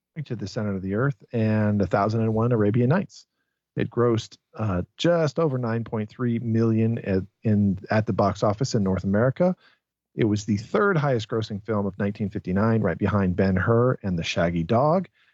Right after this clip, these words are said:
and right in front of Some Like It Hot, Pillow Talk,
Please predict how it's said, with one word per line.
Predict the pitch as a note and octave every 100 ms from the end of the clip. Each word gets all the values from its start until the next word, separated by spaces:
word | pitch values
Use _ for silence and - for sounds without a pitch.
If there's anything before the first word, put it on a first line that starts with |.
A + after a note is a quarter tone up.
| _
and | A2+ G#2+
right | A2+ A#2
in | A2+ G2+
front | - E3+ A#2
of | F#2+ F#2+
Some | - - G#2+
Like | G2 F#2
It | F#2
Hot, | - C#3+ D#3+ _ _
Pillow | - F#3+ C#3
Talk, | - G2 G2+